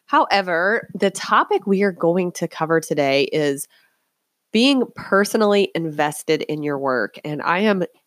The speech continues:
personally invested in this podcast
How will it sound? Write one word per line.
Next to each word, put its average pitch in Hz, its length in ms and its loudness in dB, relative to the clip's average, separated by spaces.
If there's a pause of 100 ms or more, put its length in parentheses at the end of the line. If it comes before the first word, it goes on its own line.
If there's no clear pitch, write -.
(200)
personally 226 720 2
invested 165 520 -2
in 156 160 -4
this 151 160 -4
podcast 156 920 -4